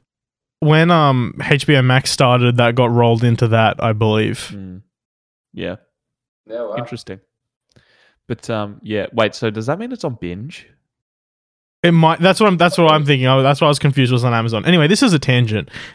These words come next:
Speaker 1: Um,
Speaker 2: Yeah.
Speaker 1: which heroes do you think do, um,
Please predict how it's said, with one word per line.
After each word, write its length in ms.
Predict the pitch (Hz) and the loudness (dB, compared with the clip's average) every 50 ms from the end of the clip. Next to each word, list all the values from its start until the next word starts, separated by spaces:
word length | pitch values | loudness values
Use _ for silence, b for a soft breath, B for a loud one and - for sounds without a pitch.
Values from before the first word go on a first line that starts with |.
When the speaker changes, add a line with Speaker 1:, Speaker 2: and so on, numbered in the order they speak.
| B B | B B
Speaker 1:
Um, 280 | - 151 160 165 160 160 _ _ | 0 2 2 2 0 -4 _ _
Speaker 2:
Yeah. 240 | - 120 104 95 92 - - | -18 -16 -14 -14 -8 -2 0
Speaker 1:
which 280 | 175 202 277 - - | 2 2 2 2 0
heroes 500 | - - 220 202 190 185 175 160 156 147 | 2 4 4 6 6 6 6 4 4 2
do 100 | 139 147 | 2 2
you 140 | 156 151 151 | 2 2 0
think 380 | 143 - - 151 143 139 135 - 151 143 127 | 0 0 0 2 2 2 0 0 -2 0 2
do, 380 | 143 139 131 127 127 123 120 | 4 4 6 6 4 4 2
um, 460 | 117 110 107 107 - 87 - - - | 2 2 2 0 0 -2 -2 -4 -4